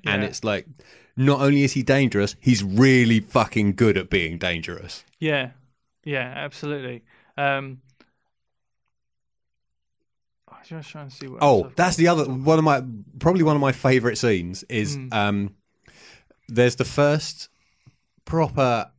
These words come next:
Speaker 1: action sequence where, uh, Nyquist has decided, like, "Well, all right, I'm gonna have to try and deal with it."
Speaker 2: Yeah.
Speaker 1: Sends a whole load of guys to John Wick's
Speaker 2: Hell,
Speaker 1: house.
Speaker 2: yeah.
Speaker 1: Wick takes them all out, and a really g-, great scene.
Speaker 2: Mm.
Speaker 1: Um,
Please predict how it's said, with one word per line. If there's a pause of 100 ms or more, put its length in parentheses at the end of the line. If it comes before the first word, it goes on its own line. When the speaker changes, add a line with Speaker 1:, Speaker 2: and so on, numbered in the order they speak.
(100)
Speaker 1:
action
sequence
where, (880)
uh,
Nyquist
has
decided,
like,
"Well,
all
right,
I'm
gonna
have
to
try
and
deal
with
it."
Speaker 2:
Yeah.
Speaker 1:
Sends
a
whole
load
of
guys
to
John (260)
Wick's
Speaker 2:
Hell,
Speaker 1:
house. (120)
Speaker 2:
yeah. (160)
Speaker 1:
Wick
takes
them
all
out,
and
a
really
g-, (300)
great
scene.
Speaker 2:
Mm.
Speaker 1:
Um,